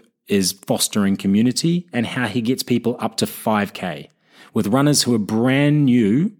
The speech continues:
to running and often brand new to exercise. It's about building community and starting small with something achievable. Try to reach the eighty percent of people who don't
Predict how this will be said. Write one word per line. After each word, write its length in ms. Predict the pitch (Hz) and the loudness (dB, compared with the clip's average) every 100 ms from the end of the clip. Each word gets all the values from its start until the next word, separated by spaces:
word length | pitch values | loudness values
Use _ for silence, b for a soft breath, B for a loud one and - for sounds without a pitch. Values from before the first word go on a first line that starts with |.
| - | -6
to 120 | 104 | -2
running 460 | 110 139 165 175 | 0 0 0 -2
and 140 | 120 135 | -4 -4
often 420 | 147 143 143 127 | -2 -2 0 0
brand 320 | 113 120 123 | 0 -2 0
new 180 | 113 113 | 2 0
to 180 | - - - | -2 -8 -8
exercise. 800 | 101 - - 87 156 - - - B B B B | -6 -4 -4 -4 -8 -10 -12 -12 B B B B
It's 140 | 117 - | -6 -2
about 300 | 123 123 107 | 0 0 0
building 320 | 139 127 127 | 0 2 0
community 680 | 117 117 123 131 165 180 - | 0 2 2 0 0 -2 -4
and 160 | 120 113 | -6 -4
starting 560 | - - 123 151 156 139 | -4 -4 -2 0 0 2
small 440 | - 110 113 98 | 0 2 2 0
with 140 | 95 | 0
something 340 | - 104 104 95 | -2 -2 0 -2
achievable. 540 | - 98 92 85 - _ _ _ _ _ _ _ _ _ _ _ _ _ _ _ _ _ _ _ _ - | -2 -4 -6 -8 -12 _ _ _ _ _ _ _ _ _ _ _ _ _ _ _ _ _ _ _ _ -6
Try 320 | - 165 170 | 0 2 2
to 140 | - | 2
reach 440 | 180 120 135 - - | 2 2 2 -2 -4
the 200 | 110 - | -6 -4
eighty 200 | 110 127 | 0 0
percent 320 | 151 151 143 123 | 0 0 0 -2
of 100 | - | -2
people 340 | 113 117 107 | -2 0 -2
who 160 | 82 104 | 0 -2
don't 540 | 92 92 113 135 143 | -2 0 2 2 -2